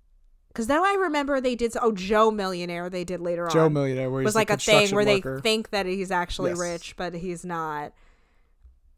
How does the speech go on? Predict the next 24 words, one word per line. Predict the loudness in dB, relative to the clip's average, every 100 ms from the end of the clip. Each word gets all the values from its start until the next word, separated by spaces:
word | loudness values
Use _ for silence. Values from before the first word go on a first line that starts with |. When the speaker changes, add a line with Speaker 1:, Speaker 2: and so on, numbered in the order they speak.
| _
Speaker 1:
Either | 2 6
way, | 6 6 2 -2 -6 -10 _ _ _ -6
w-, | -4 -2
I |
guess | -2 -4
we're | -2 -2 -4 -8 -20 -20 -10
inadvertently | -8 -6 -4 -4 -4 -8
grateful | -6 -6 -6 -8 -8
to | -8 -10
that | -10 -12
show. | -10 -6 -6 -6 -12 -20 -20 -18 -18 -20 -20
Two | -6 -2
thousand | 0 0 0
was | -2 -2
also | -2 -4
the | -4 -4
year | -4
of | -4
the | -6
More | -6 -4 -6 -6
Cowbell | -8 -4 -4 -2 -2 -2 -4
sketch. | -4 0 0 0 -8 -8
Speaker 2:
Awesome. | -2 -2 -2 -6 -6 -10 _ _ _ _ _
Speaker 1:
Yes. | -14 -8 -8 -8 -14